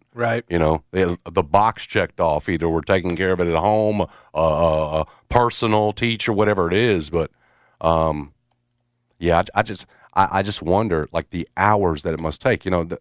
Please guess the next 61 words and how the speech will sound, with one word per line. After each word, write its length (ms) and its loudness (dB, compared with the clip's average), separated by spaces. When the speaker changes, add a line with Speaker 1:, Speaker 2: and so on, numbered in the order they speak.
Speaker 2:
that, 240 2
that's 160 2
the 80 -2
one 120 0
thing 120 -2
about, 160 0
you 80 4
know, 100 -2
he-, 300 -2
here's 220 2
what 140 0
they, 180 0
here's 240 0
what 180 0
John 260 2
and 80 -2
I 120 0
would 100 -8
tell 160 2
you 60 0
as 80 -6
a 40 -18
parent. 300 -2
Would 140 -8
you 60 -14
let 180 -2
your 100 -18
kid 220 -4
choose, 480 -4
have 180 2
all 220 2
the 80 -10
fun, 400 -4
try 320 2
'em 100 -6
in 80 -2
everything? 760 -2
But 100 2
if 120 0
you 100 0
do 160 0
that 180 4
old 240 0
school 300 0
way, 260 2
right, 220 2
which 180 -2
is 120 -2
probably 440 0
the 140 0
right 260 0
way, 200 0
let's 240 -2
all, 120 2
let's 200 -2
all 200 0
be 160 -2
real. 360 2
I 40 4
mean, 120 0
Speaker 1:
Yep. 120 0